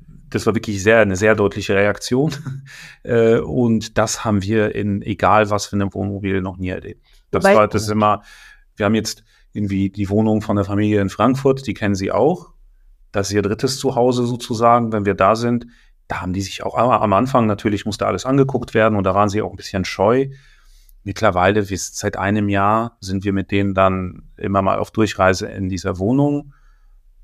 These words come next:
Speaker 1: Ist auch easy mittlerweile.
Speaker 2: Ich
Speaker 1: Also das ist ihr Zuhause. Die haben da schon ihre Sessel, auf denen die immer pennen. Und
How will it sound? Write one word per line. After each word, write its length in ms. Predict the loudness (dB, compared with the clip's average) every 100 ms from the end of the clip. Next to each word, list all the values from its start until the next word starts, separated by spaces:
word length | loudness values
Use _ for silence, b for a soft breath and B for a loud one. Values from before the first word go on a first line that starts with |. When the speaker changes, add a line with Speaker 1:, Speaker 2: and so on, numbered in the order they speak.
| -18
Speaker 1:
Ist 200 | -8 -8
auch 280 | -2 -2 -2
easy 320 | -4 -6 -6 -6
mittlerweile. 560 | -6 -4 -6 -6 -8
Speaker 2:
Ich 140 | -6 0
Speaker 1:
Also 260 | 0 0 -10 _
das 240 | -2 -2
ist 160 | -6 -4
ihr 140 | -4
Zuhause. 480 | -4 -2 -2 -2 -4
Die 220 | -12 -8
haben 200 | -2 -2
da 100 | -2
schon 220 | -4 -4 -4
ihre 240 | -2 -2
Sessel, 360 | -2 -2 0 0
auf 120 | 0
denen 240 | -2 -2
die 120 | -2
immer 200 | -4 -4
pennen. 540 | -6 -14 -20 -20 -20 -20
Und 100 | _